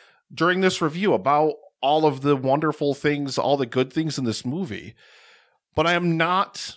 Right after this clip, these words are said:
I was raised Catholic, okay? Little, little, little context for me. I was raised Catholic. And, uh, as a result of being raised Catholic, uh, I am not, like, a practicing Christian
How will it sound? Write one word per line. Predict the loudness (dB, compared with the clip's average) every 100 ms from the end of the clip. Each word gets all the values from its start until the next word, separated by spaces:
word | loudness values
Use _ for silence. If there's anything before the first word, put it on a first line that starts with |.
| -4
I | 0
was | 0 0
raised | 0 0 -2 -2
Catholic, | -4 -4 -8 -14 -14 _ -10
okay? | -4 -2 -4 -8
Little, | 0 2 2 2
little, | 0 0 0
little | 0 0
context | 0 -2 0 -4 -4
for | -8 -8
me. | -6 -8 -10 -20 -6
I | -2
was | -2
raised | 0 -2 -2
Catholic. | -6 -8 -8 -10 -10 -14 _ _ _ _ -2
And, | 0 2 2 0 0 -2 -4 -8 -4
uh, | 0 0 0
as | -2 -2 -2
a |
result | -6 -4 -2 -2 -2
of | -2 -2
being | -2 -2 -2
raised | -2 -4 -4
Catholic, | -4 -4 -6 -8 -6 -2
uh, | 0 0
I | 0 -2 -2 -4 -8 -12 _ -18 -12
am | -8 -4
not, | 0 0 -2
like, | -2 -2 0
a |
practicing | -2 -2 -4 -2 -4 -2 0 -2 -2 -6 -8 -2
Christian | -2 0 -4 -4